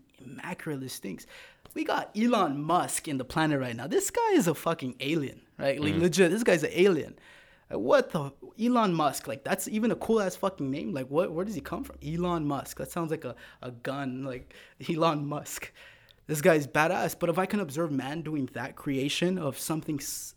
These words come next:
Speaker 1: so abstra-, extravagant,
Speaker 2: Right.
Speaker 1: I wanna be that too. And th-, this is the only life that we have to demonstrate that.
Speaker 2: Mm.
Speaker 1: Now, back to where real estate began.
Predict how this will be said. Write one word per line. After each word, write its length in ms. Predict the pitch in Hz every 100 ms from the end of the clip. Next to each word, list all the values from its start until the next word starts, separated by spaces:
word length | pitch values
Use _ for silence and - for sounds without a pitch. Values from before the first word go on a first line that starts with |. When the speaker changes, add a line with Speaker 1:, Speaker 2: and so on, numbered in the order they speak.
| _
Speaker 1:
so 360 | - 151 143 - -
abstra-, 440 | - - 131 -
extravagant, 680 | 135 - - 139 143 - - - -
Speaker 2:
Right. 260 | 101 95 87 - - - - - - - - -
Speaker 1:
I 80 | 160
wanna 240 | 165 147
be 180 | 131 143
that 200 | 131 117
too. 220 | - 123 - _
And 180 | 127 143
th-, 160 | 160
this 160 | 151 143
is 80 | 156
the 100 | 143
only 140 | 143
life 240 | 143 143 139
that 80 | 135
we 100 | 135
have 280 | 135 139 -
to 320 | - 131 123
demonstrate 580 | 123 156 214 214 123 120
that. 220 | - - - -
Speaker 2:
Mm. 280 | 92 95 85
Speaker 1:
Now, 160 | 143 135
back 300 | 139 180 180
to 160 | 180
where 180 | 147 139
real 240 | 127 180
estate 320 | 240 - 160 127
began. 440 | 135 139 139 165